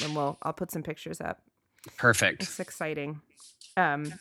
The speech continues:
Speaker 1: well, let's talk about a few things we love. I heard
Speaker 2: All
Speaker 1: someone
Speaker 2: right.
Speaker 1: got a p-, nice present.
Speaker 2: I did. Um,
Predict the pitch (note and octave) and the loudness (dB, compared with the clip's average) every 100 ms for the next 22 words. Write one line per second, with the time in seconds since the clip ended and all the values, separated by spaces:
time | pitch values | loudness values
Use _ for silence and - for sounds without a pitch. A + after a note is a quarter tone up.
0 | - - A3+ C4 D4+ - E4+ F4 E4 D#4+ | -16 0 2 4 2 2 2 4 6 6
1 | D#4 D4+ C4+ C#4 C#4+ D4 D4 D4 C#4 C#4 | 6 6 2 0 0 0 0 0 0 0
2 | C#4 C#4 C#4+ C#4+ D4 D4+ F4+ F4 - - | -2 -2 -2 -4 -4 0 2 2 -2 -16
3 | - A3+ A#3+ C4 - - F3 B3 C4+ C4+ | -2 2 4 8 12 12 12 12 12 8
4 | - A#3+ - B3+ C4+ - - F4 D4+ C#4+ | 4 -4 -4 -2 -2 0 0 2 2 0
5 | C#4+ - - - - - C3 D3+ D3 G3 | 0 -6 -10 -8 -2 6 10 10 12 12
6 | A3 G#3 G3 G3 F#3+ E3+ B2+ C3 C3 B2+ | 12 12 10 8 6 6 8 8 8 6
7 | B2 B2 B2 | 4 2 2